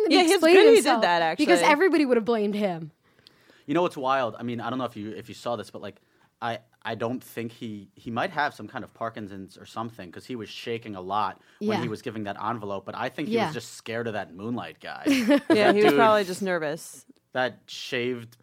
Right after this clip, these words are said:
Speaker 3: bald man was the
Speaker 1: Uh-huh.
Speaker 3: producer,
Speaker 2: It's like,
Speaker 3: was
Speaker 2: "Oh, no,
Speaker 3: not
Speaker 2: you did not just fuck up this award for me."
Speaker 1: <laughs> Yeah. They did win.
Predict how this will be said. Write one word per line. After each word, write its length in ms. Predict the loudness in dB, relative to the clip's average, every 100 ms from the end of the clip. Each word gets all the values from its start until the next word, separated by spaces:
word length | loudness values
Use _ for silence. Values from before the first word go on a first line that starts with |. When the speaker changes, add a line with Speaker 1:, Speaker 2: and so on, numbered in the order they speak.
| _ -6
Speaker 3:
bald 340 | -4 -4 -6
man 320 | -8 -8 -8
was 220 | -10 -12 -16
the 80 | -14
Speaker 1:
Uh-huh. 140 | -8
Speaker 3:
producer, 140 | -6 -4
Speaker 2:
It's 100 | -2
like, 120 | -2
Speaker 3:
was 60 | 0
Speaker 2:
"Oh, 100 | 2
no, 160 | 4 4
Speaker 3:
not 80 | 4
Speaker 2:
you 60 |
did 140 | 0 0
not 260 | 2 2
just 200 | -2 -4
fuck 160 | -2 -2
up 100 | -4
this 160 | -4 -4
award 280 | 0 -2
for 80 | 2
me." 340 | 4 8 8 8
Speaker 1:
<laughs> 20 |
Yeah. 340 | 6 6 4 4 -6 -12 -12 -14 -10
They 80 | -8
did 160 | -6
win. 380 | -6 -6 -8 -12